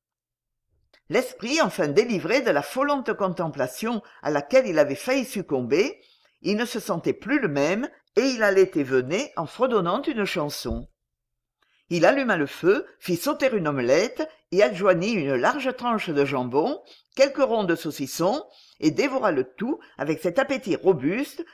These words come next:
que ni les peines, ni les dangers, ni les émotions ne parvenaient à émousser. Le pain était bien un peu dur, mais le vin frais et si vieux, si généreux,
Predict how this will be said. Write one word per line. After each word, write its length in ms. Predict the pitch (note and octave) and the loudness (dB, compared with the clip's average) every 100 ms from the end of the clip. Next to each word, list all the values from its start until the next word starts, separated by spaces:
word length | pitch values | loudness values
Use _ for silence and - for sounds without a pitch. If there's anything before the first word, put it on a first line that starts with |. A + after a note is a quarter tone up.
| _ | _
que 80 | - | -2
ni 240 | C#3 F#3 D#4 | 0 0 -2
les 100 | C#4 | -2
peines, 420 | - C#3 B2+ B2+ | 0 0 0 -2
ni 140 | A3+ | -2
les 120 | C4 | -2
dangers, 560 | E3+ C#3+ C#3 D#3 A3 C#4 | 0 0 -2 -2 -2 -2
ni 200 | D#3+ A3 | -4 -2
les 200 | C4+ F#3+ | -2 -2
émotions 600 | F#3 D3 - - F#3+ D#4 - - - | -2 -2 -6 -2 -2 -2 -10 -20 -4
ne 80 | D3 | -4
parvenaient 600 | G#3 A#3 A3 D#3 C4+ D#4 | -2 0 0 0 0 2
à 60 | |
émousser. 680 | A#3 F3 D#3 - - B2 - - - - _ _ _ _ _ | 2 2 -2 -6 -4 -4 -4 -14 -16 -16 _ _ _ _ _
Le 140 | - E3+ | 0 0
pain 280 | - G#3+ C#4 | 2 0 2
était 240 | D#3+ D3+ | 0 -2
bien 260 | A#2 A3+ B3+ | -2 0 0
un 100 | D#3+ | 0
peu 180 | D3+ C3 | 0 2
dur, 340 | C#3+ B3 F4+ - _ - | 2 2 -2 -6 _ -2
mais 180 | F#3+ | 2
le 80 | B3 | 4
vin 240 | D3+ C#3+ C#3+ | 4 2 0
frais 360 | - A#3+ C4 - | -4 -4 -2 0
et 100 | D#3 | 0
si 240 | - A#3+ | 0 -4
vieux, 340 | C#3 D3+ A3 | -2 0 0
si 300 | D4 - C4+ | -2 -2 0
généreux, 580 | B3 A3+ D#3 C3 D#3+ B3+ | 2 0 -2 0 2 0